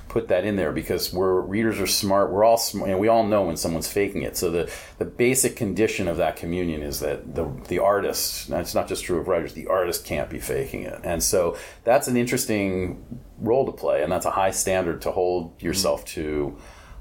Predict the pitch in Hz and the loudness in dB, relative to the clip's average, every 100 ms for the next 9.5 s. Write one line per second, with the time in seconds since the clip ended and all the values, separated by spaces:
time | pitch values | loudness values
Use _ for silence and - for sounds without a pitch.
0 | - 82 85 80 80 80 78 76 - 85 | -2 0 2 2 2 2 0 -2 -2 -2
1 | 85 107 107 117 104 101 98 85 - - | 0 0 0 0 2 2 0 0 0 0
2 | 92 87 82 78 87 90 104 113 - 90 | 0 0 -2 -2 0 2 2 2 0 -4
3 | 80 80 78 73 - - 95 - 104 110 | -2 -2 -2 -4 -6 -4 -4 -4 -2 -2
4 | - - 76 - 78 78 78 80 76 71 | 0 0 0 -2 -8 -6 -4 -2 -2 -2
5 | 80 80 85 85 - 98 87 85 82 87 | -2 -2 0 -2 -2 -2 0 0 0 -2
6 | 85 87 87 90 85 101 92 78 76 76 | -2 0 0 0 2 4 4 0 -4 -4
7 | 76 87 85 82 95 107 - 76 73 76 | -2 0 0 0 2 2 0 -2 -2 0
8 | 82 85 90 87 - 107 107 76 76 80 | 0 0 0 0 2 2 2 2 2 2
9 | 90 95 92 85 - | 0 -2 -2 -4 -6